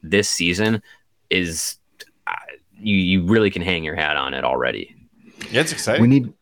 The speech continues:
Speaker 3: we, we need to clip that for in the un-, in the unfortunate,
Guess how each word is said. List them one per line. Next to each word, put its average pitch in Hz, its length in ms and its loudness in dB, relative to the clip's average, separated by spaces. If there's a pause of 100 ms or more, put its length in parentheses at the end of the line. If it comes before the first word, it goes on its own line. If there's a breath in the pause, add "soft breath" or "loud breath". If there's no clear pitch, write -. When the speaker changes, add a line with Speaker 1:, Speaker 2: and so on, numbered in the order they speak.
(420)
Speaker 3:
we, 127 260 6
we 123 100 6
need 139 220 8
to 151 80 6
clip - 320 2
that 98 440 2
for 98 460 4
in 104 220 6
the 101 100 6
un-, 101 220 2
in 104 220 6
the 101 120 6
unfortunate, 104 880 4